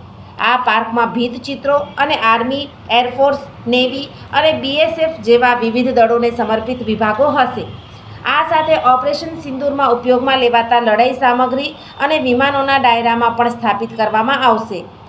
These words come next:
જેથી મુલાકાતીઓ યુદ્ધના અનુભવને નજીકથી સમજી શકે. સિંદૂર જંગલનો એક ભાગ બાવીસ એપ્રિલના રોજ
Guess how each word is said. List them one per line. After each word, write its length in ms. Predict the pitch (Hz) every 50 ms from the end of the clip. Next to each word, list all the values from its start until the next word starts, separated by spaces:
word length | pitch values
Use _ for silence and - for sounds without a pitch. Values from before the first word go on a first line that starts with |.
| - -
જેથી 320 | 190 254 269 262 302 320 285
મુલાકાતીઓ 760 | 262 240 233 247 247 247 262 262 262 262 262 254 262 262
યુદ્ધના 400 | 262 240 220 214 220 247 240 262
અનુભવને 580 | 262 220 220 220 220 226 214 240 240 240 247 240
નજીકથી 500 | 233 220 208 - 214 233 233 - 311 320
સમજી 340 | - 320 277 254 233 233 220
શકે. 400 | - 226 190 - 196 180 - - - - - - - - - - - - - -
સિંદૂર 360 | 294 294 294 294 339 359 330
જંગલનો 480 | 269 302 294 294 302 311 311 302 311 277
એક 260 | 240 254 269 262 -
ભાગ 180 | 247 254 247 247
બાવીસ 440 | - 208 214 208 214 262 294 - 285
એપ્રિલના 480 | 277 277 - 285 277 277 277 277 269
રોજ 220 | 269 262 269 269